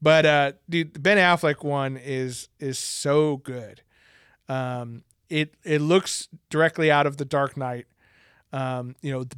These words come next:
big old chunky Batman symbol. <laughs> Um, I even like the bat armor, um, which, you know, again, there were so many good parts of, of those movies that get shit on because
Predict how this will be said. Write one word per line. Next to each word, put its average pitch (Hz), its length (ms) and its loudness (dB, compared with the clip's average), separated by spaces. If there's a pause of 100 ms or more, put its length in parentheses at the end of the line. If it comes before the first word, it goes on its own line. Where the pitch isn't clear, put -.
(120)
big 185 120 6
old 165 280 0
chunky 170 400 -4
Batman 147 580 -2
symbol. 143 520 -4
<laughs> - 40 -20 (800)
Um, 139 460 0 (640)
I 185 120 6
even 277 180 0
like 247 180 2
the 233 80 0
bat 160 340 2
armor, 151 420 -4 (280)
um, 151 300 2
which, - 440 -4 (260)
you 165 120 -6
know, 147 220 -2
again, 175 440 2 (320)
there 170 100 2
were 190 80 6
so 269 220 2
many 269 200 -2
good 190 340 4
parts 170 340 2
of, 160 220 -4 (260)
of 156 220 2
those 160 260 2
movies 175 420 -2
that 147 280 0
get 151 120 -4
shit 165 280 0
on 151 180 4
because 143 540 -2